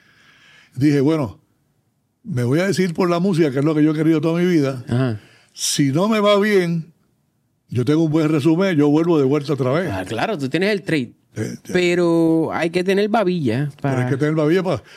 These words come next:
Speaker 2: Sí.
Speaker 1: para tú estar ganando una cantidad de dinero y, y empezar a ganar desde, desde poco.
Speaker 2: Porque el arte
Speaker 1: A ver, a ver qué pasa, porque era a ver qué pasaba.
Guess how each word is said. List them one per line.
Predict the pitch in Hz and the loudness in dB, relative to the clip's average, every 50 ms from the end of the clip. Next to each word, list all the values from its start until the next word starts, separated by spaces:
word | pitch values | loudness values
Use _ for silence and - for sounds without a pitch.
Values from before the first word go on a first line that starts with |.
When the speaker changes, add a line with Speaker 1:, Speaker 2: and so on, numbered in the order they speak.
| - - - - | -20 -20 -18 -12
Speaker 2:
Sí. | - - - | -8 -4 -2
Speaker 1:
para | 147 139 135 | -2 0 0
tú | 151 | -2
estar | 139 175 165 | 0 0 0
ganando | 165 165 170 175 175 | 0 0 0 0 0
una | 165 160 | 0 0
cantidad | 156 156 143 120 160 156 | 0 0 0 0 0 0
de | 160 160 | 2 0
dinero | 156 160 170 170 - 147 156 143 - _ _ _ _ _ _ _ _ _ _ _ - - | 0 0 0 -2 -2 -4 -6 -8 -12 _ _ _ _ _ _ _ _ _ _ _ -10 -4
y, | 151 143 135 - 208 - - - | -2 -2 -2 -2 -6 -10 -6 -4
y | 135 | -4
empezar | 135 120 113 127 - 139 151 160 | -4 -2 -4 -4 -2 0 0 2
a | 165 | 2
ganar | 160 151 156 170 175 | 2 0 0 0 0
desde, | 175 165 147 143 131 127 | 0 0 2 2 0 0
desde | 123 127 131 120 123 | 0 -2 -2 -2 -2
poco. | 113 117 160 185 196 180 202 185 | -2 0 0 0 0 0 -2 -2
Speaker 2:
Porque | 180 180 170 | -2 -2 -2
el | 165 165 | -2 -2
arte | 170 202 202 - 208 190 | -4 -4 -4 -4 -2 -2
Speaker 1:
A | 180 | -2
ver, | 175 147 165 180 190 | 0 0 0 0 0
a | 175 131 127 | -2 -2 0
ver | 139 151 151 135 | 0 0 0 -2
qué | - 147 131 | -2 -4 -2
pasa, | 104 131 185 190 135 123 110 98 113 104 104 | -2 -2 -2 -2 -2 -4 -6 -6 -8 -10 -8
porque | - 104 92 113 | -8 -6 -4 -2
era | 117 123 139 | -2 0 0
a | |
ver | 139 131 120 | -2 -2 -2
qué | 127 131 | -4 -4
pasaba. | 107 117 104 - 147 151 147 107 95 - _ | -4 -4 -4 -4 -4 -4 -4 -6 -10 -14 _